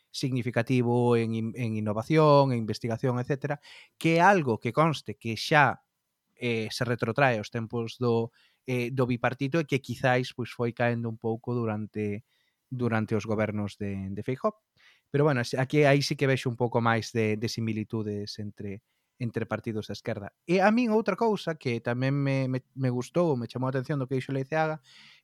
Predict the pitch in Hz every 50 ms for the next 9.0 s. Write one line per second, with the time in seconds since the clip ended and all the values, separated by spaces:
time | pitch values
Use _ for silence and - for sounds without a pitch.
0 | _ - 160 160 170 170 180 180 - 175 175 165 - 185 180 175 170 156 - 180
1 | 170 175 170 - - 196 202 196 - 156 143 139 131 127 123 120 117 - - 143
2 | 147 147 147 147 143 143 143 139 131 147 147 147 147 - - 160 156 156 156 156
3 | 160 160 160 156 151 143 156 156 156 160 156 156 - 160 - - 180 180 - _
4 | - - - - - - 147 139 135 131 131 156 185 180 135 120 120 160 151 -
5 | 165 147 147 156 170 170 - - 160 160 160 160 160 151 - 165 165 165 160 156
6 | - - 208 208 - - 139 131 135 135 165 185 185 - 123 127 135 131 123 117
7 | 131 - 165 165 151 143 135 135 135 - - 113 113 110 113 117 120 117 117 113
8 | 113 110 107 104 - 117 117 117 117 117 113 110 107 104 104 - - 160 143 117